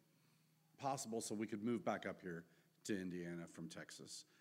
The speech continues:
And this, especially this last year, has just been a huge amount of growth for me. Um, miss my mom greatly. I miss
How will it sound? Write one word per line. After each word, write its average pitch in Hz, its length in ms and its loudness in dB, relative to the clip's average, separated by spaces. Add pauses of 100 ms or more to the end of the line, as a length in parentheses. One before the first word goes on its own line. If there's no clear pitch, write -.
(640)
And 104 600 0 (1160)
this, 113 240 2
especially 131 520 2
this 113 220 -2
last 101 400 -2
year, 87 280 -4 (920)
has 110 220 -2
just - 380 -4
been 95 400 0 (1600)
a - 40 -10
huge 123 340 2
amount 98 220 2
of 80 80 -4
growth 87 400 -8
for 80 120 -6
me. 90 300 -2 (840)
Um, 87 340 -6 (800)
miss 131 260 4
my 143 60 4
mom 131 260 6
greatly. 120 460 4
I 98 60 2
miss 110 400 2